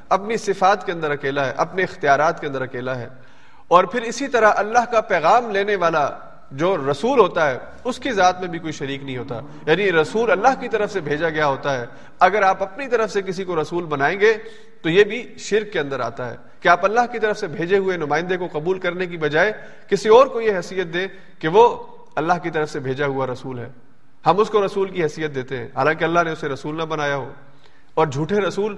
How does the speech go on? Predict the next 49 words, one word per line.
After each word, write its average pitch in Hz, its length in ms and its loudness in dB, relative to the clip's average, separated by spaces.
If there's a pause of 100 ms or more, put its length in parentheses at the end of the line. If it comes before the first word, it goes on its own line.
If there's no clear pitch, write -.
(280)
دنیا 156 220 2
میں 156 120 0
موجود 143 360 -2
رہے 180 280 0
ہیں، 156 80 -6 (400)
آج 175 300 6
بھی 190 240 -8 (440)
ان 170 100 -2
جھوٹے 143 220 -2
رسولوں 165 400 0
کے 156 100 -2
پیروکار 147 480 2
دنیا 143 300 -6
کے 147 100 -6
اندر 143 160 -4
موجود 139 360 -4
ہیں، 131 160 -4 (220)
جنہیں 143 180 0
ہم 147 160 0
قادیانیوں 139 480 0
کے 151 100 -6
نام 135 180 -4
سے 135 120 -10
جانتے 131 420 -6
ہیں، 117 100 -8 (300)
جو 143 100 2
مرزا 170 260 2
غلام 156 260 4
احمد 165 260 -2
کو 165 160 -8
نبی 156 260 -4
مانتے 151 400 -2
ہیں۔ 120 100 -8 (600)
اللہ 226 340 4
کی 220 80 -8
طرف 202 240 -2
سے 196 140 0 (520)
جس 165 180 -4
کو - 160 0
اللہ 185 220 4
نے 190 60 0
رسول 233 380 -2
نہ 226 40 2
بھیجا 151 300 2
ہو، 139 160 0 (280)
نبی 180 260 2
نہ 233 60 2
بھیجا 156 320 2
ہو، 135 140 0